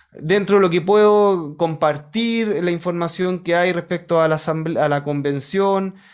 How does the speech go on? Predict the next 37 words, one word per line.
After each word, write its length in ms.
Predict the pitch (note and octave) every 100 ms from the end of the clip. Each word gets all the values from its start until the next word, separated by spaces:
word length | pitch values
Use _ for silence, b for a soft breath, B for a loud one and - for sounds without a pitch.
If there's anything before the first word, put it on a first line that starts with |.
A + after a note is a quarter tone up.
| B _
eh, 840 | B2+ B2+ B2 A#2+ A#2 A2+ A2 G#2 G#2 B B
hablar 580 | C3 B2 C3 F3+ G#3 F#3+
de 80 |
la 120 | D#3+ D3
convención, 960 | D3 C#3+ C#3 C3 - D3+ D3+ D3+ D3+
cuando 240 | C#3+ C3 B2+
se 160 | -
di-, 180 | C3+ C#3+
se 120 | -
empieza 320 | C3 D3+ D#3 D#3
a 20 |
hablar 160 | D3+ D3+
mal 180 | D#3+
de 60 | E3
la 80 | D#3+
convención, 480 | D3 C#3 C3+ E3 D#3+
decir, 220 | C#3+ C#3+
"No, 200 | D#3+ E3
o 60 | C#3+
sea, 140 | C#3+
es 60 | C#3+
que 260 | D3+ C#3+ B B B B -
tomémoslo 360 | C3+ D3+ E3 D3+
con 100 | D3+
más 140 | E3
distancia, 600 | D3+ D3 G#3+ A3 G#3 G3
se 120 | F#3 D3+
están 180 | F3
haciendo 260 | D#3+ F3 E3
las 120 | D3
cosas 240 | D3+ D#3 D3
bien", 180 | F#3+
y 100 | E3+
como 280 | D3 D3 C#3+
decía 260 | C#3 - E3+
Carmen 300 | E3 D#3+ D3+
Gloria, 340 | E3+ F3+ F#3